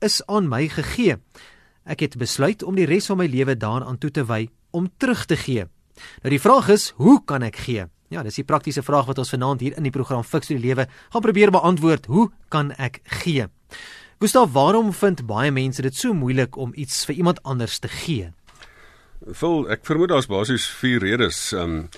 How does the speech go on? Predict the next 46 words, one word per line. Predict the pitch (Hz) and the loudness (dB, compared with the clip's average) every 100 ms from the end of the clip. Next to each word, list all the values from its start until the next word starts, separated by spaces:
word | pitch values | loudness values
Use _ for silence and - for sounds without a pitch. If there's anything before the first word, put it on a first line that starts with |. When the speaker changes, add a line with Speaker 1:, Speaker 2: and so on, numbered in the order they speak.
| - - - | -20 -20 -10
Speaker 2:
die | 101 | 0
een | 131 | 2
is | 120 | 0
gewoon | - - 98 98 | -2 -6 -2 -2
selfsug, | - 113 117 - 123 - - - _ - | 0 0 0 0 -2 -4 -16 -20 _ -8
die | 135 110 | -4 -2
ander | 110 120 | 0 2
is | 117 | 2
insekuriteit, | 117 110 113 110 98 - 135 | 0 -4 -2 -4 -4 0 0
dat | 95 85 | 0 -6
ek | 90 92 - - | -4 -6 -6 -12
dink | 82 110 113 - 90 | -2 0 -2 -6 -6
dat | 85 85 | -4 -4
dis | 92 | -2
nou | 117 104 | -2 0
al | 123 | 0
wat | 104 | -2
ek | 101 | -2
het | 101 120 - | 0 -2 -2
en | 95 90 80 - - - - | -2 -2 -4 -10 -20 -16 -6
ek | 110 | -4
moet | 107 - | -4 -2
net | 110 92 | -2 -2
bewaar | 95 92 104 117 | -2 2 2 2
wat | 107 92 | 0 -2
ek | 92 | 0
het. | 110 117 - | 0 -2 -6
Die | 87 | -4
ander | 107 156 | 0 0
een | 151 | 0
is | 127 | 2
eintlik | 117 110 | 0 0
ongeloof, | 135 135 - 110 123 139 - | 0 0 0 0 2 0 -2
want | 101 95 90 | -6 -6 -4
jy | 104 101 | -6 -6
glo | 87 98 127 | -6 -2 2
nie | 131 | 2
dat | 110 | 2
die | 98 | 0
Here | 101 113 | 0 0
vir | 120 | 0
jou | 101 | 0
weer | 92 104 | 0 -2
sal | - 101 | -2 -4
voorsien | - 95 - 151 | -2 -6 0 2
nie. | 107 | 2